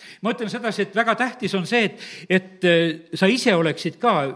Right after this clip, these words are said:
oma salajases kambris Jumalaga suhtlemas. Ja, aga väga tähtis on nende lugude kaudu on samamoodi ka, et on need,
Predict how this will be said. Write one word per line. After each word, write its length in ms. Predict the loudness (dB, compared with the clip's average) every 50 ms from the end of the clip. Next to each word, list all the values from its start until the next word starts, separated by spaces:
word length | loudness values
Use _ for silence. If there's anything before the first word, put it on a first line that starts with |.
| -2
oma 200 | 0 0 2 0 0
salajases 500 | 0 0 0 0 0 -2 -4 -6 -8 -4
kambris 340 | -2 -2 -2 -4 -6 -6 -6
Jumalaga 400 | -4 -4 -2 -4 -6 -6 -8 -10
suhtlemas. 540 | -10 -10 -10 -12 -14 -14 -14 -14 -18 -20 -20 -20 -20 -20 -20 -12 -4 -2
Ja, 160 | 0 0 0 -2 -8 -4 -2 0
aga 180 | 0 2 2
väga 300 | 2 2 2 2 2 0 0 -4 -12 -20 -20 _ _ _ _ _
tähtis 460 | 0 2 2 2 0 -2 -2 -2 -2
on 100 | -2 -2
nende 240 | -2 -2 -2 -2 -2 -2
lugude 380 | -2 -2 -4 -6 -8 -6 -6
kaudu 380 | -4 -2 -2 -2 -4 -6 -8 -10
on 80 | -8
samamoodi 500 | -6 -6 -6 -6 -6 -6 -8 -8 -10 -10
ka, 320 | -6 -4 -4 -4 -4 -6 -10 -16 -20 -20 -20 -20 -10 -2
et 220 | -2 -2 0 0 -2
on 180 | -2 -2 -2 -2
need, 280 | 0 0 0 -2 -2